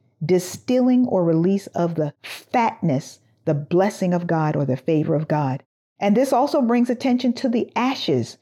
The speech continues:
seen from a sacrifice. This word,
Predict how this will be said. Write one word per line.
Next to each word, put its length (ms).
seen 440
from 180
a 60
sacrifice. 640
This 240
word, 520